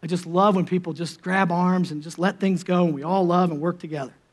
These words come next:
And anybody knows me, I think, would say amen to that. But anyways, and let them do this with a joy, not with groaning, for they would be, that would be no advantage to you. Are you a joy to lead?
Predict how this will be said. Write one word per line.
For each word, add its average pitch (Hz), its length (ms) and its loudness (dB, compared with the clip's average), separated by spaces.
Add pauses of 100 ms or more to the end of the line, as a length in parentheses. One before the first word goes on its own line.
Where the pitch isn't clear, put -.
(720)
And 175 80 0
anybody 214 260 6
knows 175 280 4
me, 170 100 0
I 151 60 -2
think, 160 200 -6
would 156 120 -12
say 139 220 -10
amen 117 220 -14
to 104 60 -20
that. - 300 -20
But 190 260 2
anyways, 156 560 2 (420)
and 165 240 -6 (280)
let 214 180 2
them 233 160 4
do 208 140 4
this 185 200 2
with 160 140 -2
a 147 40 -6
joy, 196 380 2
not 170 200 0
with 156 100 -8
groaning, 185 320 4
for 160 140 -6
they 160 100 4
would 160 180 -2
be, 165 200 0
that 165 100 -4
would 170 100 2
be 170 120 -2
no 165 100 0
advantage 156 380 -4
to 151 100 -12
you. 135 140 -12 (1500)
Are 156 80 -8
you 156 120 -2
a 147 40 -8
joy 170 360 -2
to 175 140 -10
lead? 143 340 -10